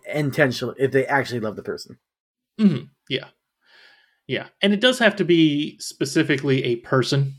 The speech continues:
Speaker 2: a soul for the Soul Stone. Like,
Speaker 1: Yeah.
Speaker 2: it can't be the thing you want most, which in this case is the thing he wants most is to end half of all life. Well, he can't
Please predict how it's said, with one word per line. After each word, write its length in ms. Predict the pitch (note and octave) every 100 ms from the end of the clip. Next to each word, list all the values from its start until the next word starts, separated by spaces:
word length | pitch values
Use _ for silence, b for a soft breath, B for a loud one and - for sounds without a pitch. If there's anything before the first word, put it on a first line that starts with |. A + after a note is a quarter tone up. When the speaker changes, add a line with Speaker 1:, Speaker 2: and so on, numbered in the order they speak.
| -
Speaker 2:
a 100 | C3+
soul 320 | C3 - B2+ C3
for 140 | C#3
the 100 | C3+
Soul 220 | C3+ C3+
Stone. 300 | - C#3+ C#3
Like, 180 | C3+ B2+
Speaker 1:
Yeah. 80 | B2+
Speaker 2:
it 20 |
can't 260 | C#3+ C#3+ C3+
be 300 | C3+ A#2+ B B B
the 160 | E3
thing 260 | E3+ F3 D#3+
you 160 | D3 C3+
want 300 | C3+ C3+ D3+
most, 360 | F3+ C#3 C3+
which 200 | C#3 C3+
in 60 | C#3+
this 140 | G3+
case 240 | C#3 A#2+ B2
is 120 | A#2
the 80 | -
thing 140 | A3
he 140 | F3
wants 300 | E3 B2 A#2
most 300 | C3+ A#2+ A#2
is 240 | B2 A2 - b b b b _ _ -
to 160 | - C#3
end 240 | C#3 C3+
half 240 | C#3 B2
of 100 | B2+
all 160 | A#2 A#2
life. 240 | A#2+ - _ C3+
Well, 180 | A#2+
he 100 | B2
can't 320 | C3+ C#3+ B2+